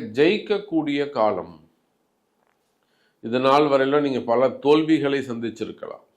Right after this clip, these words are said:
எதுக்கும் தளராத மன-, மனசுல அவங்க இருந்தாலுமே கூட,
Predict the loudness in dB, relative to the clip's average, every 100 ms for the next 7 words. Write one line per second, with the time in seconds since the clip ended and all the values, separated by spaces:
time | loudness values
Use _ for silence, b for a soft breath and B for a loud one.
0 | _ _ _ _ 0 4 4 2 0 -2
1 | 2 2 4 4 6 6 4 0 0 -2
2 | -2 -4 -4 -2 0 2 0 -4 -2 2
3 | 2 2 -4 -6 -4 -2